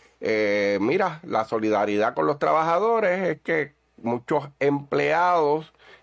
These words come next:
que dependen de su trabajo, que, que, que no son jefes ni nada, pues gracias a la marcha disque para protegerlos, pues hicieron que esa gente perdiera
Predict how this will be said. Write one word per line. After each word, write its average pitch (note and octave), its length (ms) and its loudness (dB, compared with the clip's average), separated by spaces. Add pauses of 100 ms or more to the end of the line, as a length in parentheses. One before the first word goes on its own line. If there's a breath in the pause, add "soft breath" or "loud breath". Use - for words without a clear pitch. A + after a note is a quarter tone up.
que G2+ 140 0
dependen A#2 520 0
de A#2+ 100 0
su B2+ 160 -4
trabajo, D3 520 0
que, F2 160 -10
que, G2+ 180 -10
que F#2 240 -6
no G2+ 180 0
son G2+ 260 -2
jefes C#3 400 0
ni G#2 120 -2
nada, D3 440 0 (520 soft breath)
pues G2 380 0 (120)
gracias A#2+ 380 -2
a C3+ 40 -2
la C3+ 120 0
marcha C3 600 0
disque C#3 420 -4
para C3 160 -2
protegerlos, F3+ 680 -2
pues C3+ 340 0
hicieron D3+ 320 -2
que F3 560 0
esa D3 240 -2
gente D3+ 200 -2
perdiera B2+ 840 0